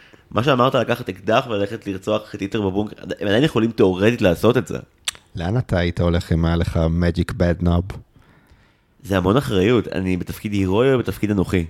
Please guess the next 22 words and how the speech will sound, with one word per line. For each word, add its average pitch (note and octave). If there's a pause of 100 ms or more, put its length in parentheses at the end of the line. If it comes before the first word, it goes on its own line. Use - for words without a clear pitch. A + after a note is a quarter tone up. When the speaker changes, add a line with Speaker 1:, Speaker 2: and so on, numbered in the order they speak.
(160)
Speaker 2:
אתה -
תפקיד -
הנוכחה. F#2+ (460)
Speaker 1:
הנוכחי. F2+ (560)
יש A2
לי C3
רק C3
תשובות B2
למקומות G#2+
שבטח C#3
כבר A2
היית G#2
בהם, F2 (500)
כי G2
לא G2+
הייתי A#2+
המון, F2+ (240)
בהמון F2
מקומות E2+
יפים. F2
Speaker 2:
כאילו G2
סתם C3+